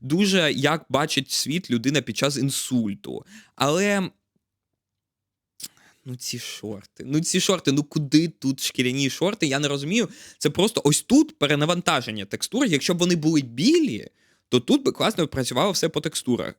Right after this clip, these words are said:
Але вони чорні. І тут перенавантаження як по кольорах, так по текстурах, так і по формах. Тому що у нас і дали б рівні шорти, які повторюють форму панчох,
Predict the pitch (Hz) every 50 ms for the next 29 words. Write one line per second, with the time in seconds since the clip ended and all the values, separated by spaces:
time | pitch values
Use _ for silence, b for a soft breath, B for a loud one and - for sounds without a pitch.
0 | _ - 127 143 175 185 185 185 180 175 - - - - 117 123 127 101 - -
1 | _ - 80 - - - - 170 165 - 139 131 139 135 131 135 135 131 156 135
2 | 117 110 107 107 104 - 143 160 - - 120 - - 101 107 104 - 226 277 262
3 | - b b b b b b b b - 170 160 - _ - 110 107 - - -
4 | - - 233 277 262 - - - - _ _ _ _ _ _ _ _ - - 180
5 | - - 196 - 185 175 - 185 165 127 113 101 110 - - 127 139 139 - -
6 | 120 120 120 117 113 - - - 87 104 123 131 143 170 208 226 214 151 127 123
7 | 151 170 185 147 127 120 117 117 - - 135 135 123 - - 110 101 - 98 -
8 | 120 113 - - 135 131 117 107 101 98 - - - - 127 127 117 110 117 110
9 | 107 101 92 87 - - 151 156 151 - 233 262 330 330 320 - - - _